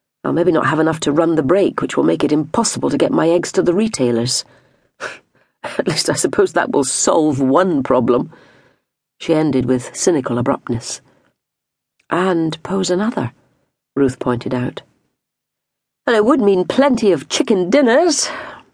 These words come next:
Jeanie's tone was trenchant. "I do wish I could do more to help," Ruth said worriedly. But a moment later, her expression brightened.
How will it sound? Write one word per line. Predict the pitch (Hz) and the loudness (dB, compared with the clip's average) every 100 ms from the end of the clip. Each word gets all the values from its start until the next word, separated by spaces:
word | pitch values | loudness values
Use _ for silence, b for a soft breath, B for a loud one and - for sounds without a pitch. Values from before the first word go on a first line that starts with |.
| _ - | _ -4
Jeanie's | 147 170 139 127 | 2 2 2 0
tone | - 202 170 127 | -2 0 2 2
was | 120 | 0
trenchant. | - 160 151 - 113 - _ _ _ _ _ _ _ _ _ _ _ _ - | -2 -2 -2 -2 -6 -8 _ _ _ _ _ _ _ _ _ _ _ _ -6
"I | 190 | -4
do | 190 262 | 0 0
wish | 185 196 - - | 2 -2 -2 -4
I | 170 | -4
could | 160 151 | -2 0
do | 175 | 0
more | 165 165 | 0 0
to | 156 143 | -2 -2
help," | 165 131 - | 0 -2 -4
Ruth | 139 127 | -4 -2
said | - 123 | -2 -2
worriedly. | 131 131 127 131 131 - b b b b b _ _ _ - | 0 0 -2 -2 -6 -6 b b b b b _ _ _ -2
But | |
a | 220 269 | 2 4
moment | 294 240 | 2 2
later, | 220 214 139 127 135 b b | 0 0 0 -2 -4 b b
her | 208 | 0
expression | 175 - - 214 170 156 | 0 0 -2 -2 -2 0
brightened. | 180 175 151 120 | 0 -2 -2 -4